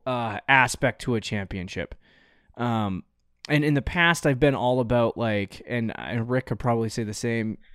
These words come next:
you know, I've always been about finding the most consistent players because those win you games, and they always win you games. Like, I always win regular season games.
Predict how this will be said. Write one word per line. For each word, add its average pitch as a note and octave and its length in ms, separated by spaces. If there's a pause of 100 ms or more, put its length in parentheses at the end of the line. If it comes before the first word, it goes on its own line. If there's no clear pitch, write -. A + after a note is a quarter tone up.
(540)
you C3 160
know, A2+ 160
I've A2 160
always A#2+ 280
been A#2+ 180
about G#2+ 460 (400)
finding B2 920 (240)
the C#3+ 120
most B2+ 260
consistent B2 540
players A2+ 540 (240)
because B2 300
those A2+ 240
win A2+ 160
you A2+ 140
games, G#2 480
and B2+ 180
they A#2+ 120
always B2+ 360
win G2 160
you F2 120
games. F2 280
Like, G#2 160
I A2+ 140 (160)
always A#2+ 320
win G2+ 140
regular F#2 340
season F2+ 300
games. D#2 240